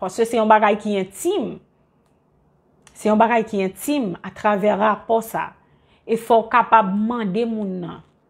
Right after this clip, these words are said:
Ki sa l renmen, kòman l vle ou fè l, ki fason, ki kote li vle pou touche l. Nou pa ka pè pale de yo, paske se, se, se de bezwen natirèl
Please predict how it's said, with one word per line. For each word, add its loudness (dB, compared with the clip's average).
Ki -2
sa 6
l 4
renmen, 0
kòman 4
l 2
vle 6
ou -2
fè 2
l, 4
ki -2
fason, 2
ki -8
kote 4
li 4
vle 4
pou -4
touche -2
l. -8
Nou -2
pa 6
ka 2
pè 2
pale 2
de 4
yo, 4
paske -4
se, 0
se, -2
se -2
de 6
bezwen 4
natirèl -2